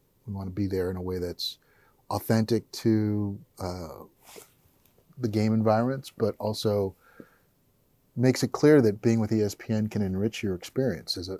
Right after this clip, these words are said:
as a fan. Um, but I think your, your, your bigger question really is, you know, in what ways do we view this as a new way to be a f-,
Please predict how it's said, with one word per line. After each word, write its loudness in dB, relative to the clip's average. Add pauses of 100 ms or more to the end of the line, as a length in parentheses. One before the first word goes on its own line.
(120)
as -10
a -10
fan. -4 (1120)
Um, -2 (1080)
but 8
I 10
think 4
your, 8 (100)
your, 2
your -4
bigger 4
question 0
really -2
is, -4 (560)
you -2
know, -2
in 2
what 8
ways 6
do 4
we 4
view 4
this -2
as -2 (1700)
a 2
new 4
way 6
to -4
be -2
a 0
f-, -18